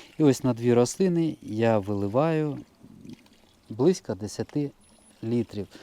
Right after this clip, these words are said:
Ось що хотів розповісти в цьому відео. Сподіваюсь, воно для вас було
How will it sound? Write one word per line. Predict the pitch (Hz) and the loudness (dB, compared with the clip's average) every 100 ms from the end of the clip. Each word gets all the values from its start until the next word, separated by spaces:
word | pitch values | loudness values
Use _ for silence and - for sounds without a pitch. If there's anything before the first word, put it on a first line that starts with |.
| - - | -20 -6
Ось | 143 127 | -6 -4
що | 123 | -8
хотів | - 113 113 | -10 -10 -8
розповісти | 113 - 117 - 110 | -8 -8 -12 -10 -12
в | |
цьому | - 110 110 | -12 -10 -8
відео. | 123 165 135 | -8 -6 -6
Сподіваюсь, | - 104 101 131 175 - | -8 -10 -6 -6 -6 -8
воно | 107 147 | -8 -8
для | 135 101 | -8 -8
вас | 123 120 | -8 -10
було | 104 107 127 | -10 -8 -8